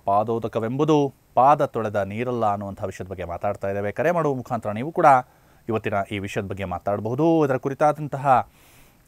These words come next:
ಆ, ಸ್ಪಷ್ಟೀಕರಣವನ್ನ ನೀವು ಕೂಡ ನೀಡಬಹುದು. ಇದರ ಕುರಿತಾದಂತಹ ವಚನಗಳು ನಿಮಗೆ ಗೊತ್ತಿದ್ರೆ ಆ ವಚನಗಳನ್ನ ಅಥವಾ ಬಸವಾದಿ ಶರಣರ ಇನ್ನಿತರ ವಚನಗಳನ್ನ ನೀವು ಇಲ್ಲಿ ಹಂಚ್ಕೋಬಹುದು.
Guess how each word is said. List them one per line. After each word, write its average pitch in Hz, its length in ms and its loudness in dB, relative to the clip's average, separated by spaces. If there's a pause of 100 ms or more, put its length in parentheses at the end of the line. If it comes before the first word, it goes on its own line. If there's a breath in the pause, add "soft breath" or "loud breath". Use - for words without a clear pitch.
ಆ, 113 220 4
ಸ್ಪಷ್ಟೀಕರಣವನ್ನ 135 800 -2
ನೀವು 113 200 -4
ಕೂಡ 113 140 -2 (240)
ನೀಡಬಹುದು. 110 840 -2
ಇದರ 98 120 -6
ಕುರಿತಾದಂತಹ 131 580 -2
ವಚನಗಳು 165 520 0
ನಿಮಗೆ 135 220 -4
ಗೊತ್ತಿದ್ರೆ 104 360 -4
ಆ 98 140 4
ವಚನಗಳನ್ನ 113 540 -4
ಅಥವಾ 127 360 2 (500 soft breath)
ಬಸವಾದಿ 160 380 4
ಶರಣರ 143 320 -2 (280)
ಇನ್ನಿತರ 139 380 -2
ವಚನಗಳನ್ನ 123 540 -2 (540)
ನೀವು 104 160 -4
ಇಲ್ಲಿ 95 120 -4
ಹಂಚ್ಕೋಬಹುದು. 98 600 -8